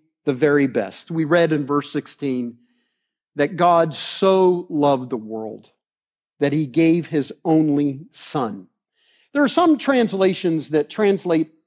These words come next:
his only son as his only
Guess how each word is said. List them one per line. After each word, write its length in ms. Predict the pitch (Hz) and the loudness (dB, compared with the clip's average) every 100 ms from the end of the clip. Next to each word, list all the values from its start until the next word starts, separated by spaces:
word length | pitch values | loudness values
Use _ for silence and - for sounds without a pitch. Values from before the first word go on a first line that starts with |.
| _ _ _ _ 202 | _ _ _ _ -2
his 260 | 202 170 233 | 0 0 0
only 380 | 220 220 190 170 | 2 2 2 -2
son 380 | - 170 156 160 | 0 0 0 0
as 260 | 190 175 | -2 -2
his 200 | - 170 - | 0 -2 0
only 560 | 233 233 226 220 202 | 0 2 0 0 -2